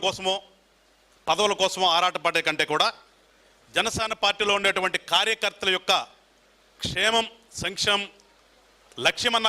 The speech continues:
విధంగా మొట్టమొదటి రోజు నుంచి కూడా అడుగులేస్తూ వచ్చినటువంటి పార్టీ.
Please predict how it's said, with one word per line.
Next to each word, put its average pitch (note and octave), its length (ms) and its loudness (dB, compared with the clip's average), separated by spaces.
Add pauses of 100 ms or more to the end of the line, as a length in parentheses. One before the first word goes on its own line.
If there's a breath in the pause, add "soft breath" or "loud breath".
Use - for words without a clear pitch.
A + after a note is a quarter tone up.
విధంగా G3+ 280 2 (480)
మొట్టమొదటి A3+ 560 -2
రోజు G#3 160 -2
నుంచి F#3 200 -6
కూడా G3 160 2 (340)
అడుగులేస్తూ D#3+ 380 -2
వచ్చినటువంటి C#3+ 460 -4
పార్టీ. - 220 -6